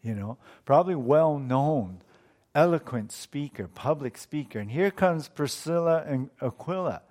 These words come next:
saying, "Hey, uh, we'd like to talk to you." And maybe when they sat down and started sharing, they said, "Uh, you know what? There's more to this story that you don't know." And, and can you imagine Apollos, though? He,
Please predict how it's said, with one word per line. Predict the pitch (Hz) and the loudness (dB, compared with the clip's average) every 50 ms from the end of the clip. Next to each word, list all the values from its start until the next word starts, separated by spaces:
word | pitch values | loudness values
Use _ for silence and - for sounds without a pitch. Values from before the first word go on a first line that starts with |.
| _ _ _ _ _ _ _ _ _ _ _ | _ _ _ _ _ _ _ _ _ _ _
saying, | - - 147 139 127 | -8 -6 -4 -4 -4
"Hey, | - - 156 160 156 151 147 135 | -6 -8 -8 -6 -4 -4 -4 -4
uh, | 123 117 110 110 110 98 | -2 -2 -2 -4 -6 -6
we'd | 107 123 135 143 | -8 -10 -8 -6
like | 156 165 175 - | -6 -8 -8 -8
to | - 123 | -10 -10
talk | - - - 107 - - - - | -10 -10 -8 -8 -8 -10 -12 -18
to | - - 101 | -18 -16 -16
you." | 85 - _ _ _ _ _ _ _ _ _ _ _ _ _ _ _ _ _ _ _ _ _ _ _ - | -18 -18 _ _ _ _ _ _ _ _ _ _ _ _ _ _ _ _ _ _ _ _ _ _ _ -4
And | 120 127 139 | -2 0 0
maybe | 151 156 156 156 | 0 0 0 0
when | 165 165 160 | -2 0 0
they | 151 147 135 | -2 -2 -4
sat | - - 165 147 139 - - | 0 0 0 0 0 0 0
down | 135 135 143 156 156 139 | 2 2 4 4 2 2
and | 127 117 | 0 -4
started | - - - 135 131 123 107 | -4 -2 0 0 0 0 -2
sharing, | - - - 143 139 143 147 151 143 123 | -6 -8 -2 0 2 2 2 2 0 -2
they | 113 104 | -6 -8
said, | - 127 - - - | -10 -12 -14 -10 -6
"Uh, | 131 135 139 135 135 127 123 113 - _ _ _ _ _ - | -6 -4 -2 -2 -4 -4 -6 -10 -16 _ _ _ _ _ -12
you | 143 147 | -10 -8
know | 156 160 160 165 | -8 -6 -6 -6
what? | 160 156 156 175 180 - - - - - _ _ _ _ _ | -4 -4 -4 -4 -4 -8 -12 -20 -20 -20 _ _ _ _ _
There's | - 127 127 113 113 | 0 0 0 -2 -4
more | 123 123 131 135 135 135 123 110 98 - | -6 -2 0 2 4 4 2 2 -2 -6
to | - - 120 | -8 -8 -6
this | 104 104 101 95 | -4 -4 -6 -6
story | - - - - 117 107 110 104 98 95 95 98 113 | -10 -12 -10 -8 -6 -4 -4 -4 -6 -8 -12 -12 -12
that | 110 110 | -10 -10
you | 117 117 110 117 127 | -8 -8 -8 -6 -4
don't | 113 110 104 87 - - | -4 -4 -6 -8 -8 -4
know." | 101 123 160 185 143 92 - _ _ _ _ _ _ _ _ - - - - _ - - | -2 -2 0 -2 -2 -6 -10 _ _ _ _ _ _ _ _ -20 -20 -20 -20 _ -14 0
And, | - 156 156 160 156 - - _ _ _ | 2 2 2 2 0 -4 -12 _ _ _
and | 156 156 156 143 131 - _ - - - | 2 2 2 0 -4 -12 _ -20 -16 -4
can | - 165 202 208 | -2 0 2 2
you | 214 | 2
imagine | 190 160 147 147 151 135 143 | 2 4 2 2 2 2 0
Apollos, | 127 - - - 117 120 143 160 175 180 - - | -2 -2 -2 -2 0 0 0 -2 -6 -10 -12 -10
though? | 160 160 165 175 180 160 117 | -8 -8 -8 -8 -10 -14 -14
He, | - 247 185 196 185 151 | -8 -4 -4 -4 -4 -6